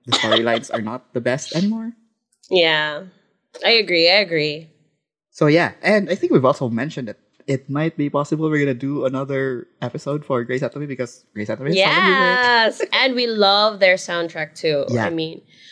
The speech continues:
Speaker 2: so we're gonna be talking about more T V shows in the near future,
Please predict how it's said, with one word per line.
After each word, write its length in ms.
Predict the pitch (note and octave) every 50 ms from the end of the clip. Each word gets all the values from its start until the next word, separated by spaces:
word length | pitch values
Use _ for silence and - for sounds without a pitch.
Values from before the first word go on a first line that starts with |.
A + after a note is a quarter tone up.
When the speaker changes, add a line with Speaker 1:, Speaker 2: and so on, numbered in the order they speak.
| - - - _ _ _ _ -
Speaker 2:
so 140 | - - C4 A#3+
we're 120 | B3+ B3+
gonna 180 | B3+ D4+ E4+ E4+
be 100 | E4 D#4
talking 380 | - - A#3 A3 A3 A3 G#3+ G#3
about 340 | G3 F#3 F3+ F3+ F3+ - -
more 540 | F3+ F#3 F#3 F#3 F#3 F#3 F#3 F3+ F3 E3 C#3+ -
T 160 | - - G3
V 200 | F#3 F3 F#3 F3+
shows 680 | E3+ D#3 - F3 E3 D#3+ D#3+ D#3 D#3 D#3 D#3 D#3 - -
in 140 | - E3
the 120 | D#3+ E3+ E3
near 260 | E3 E3+ E3 E3 E3
future, 760 | E3 E3 - E3 D3+ D#3 - - E3 D#3+ D#3 D#3 E3+ G#3 A#3+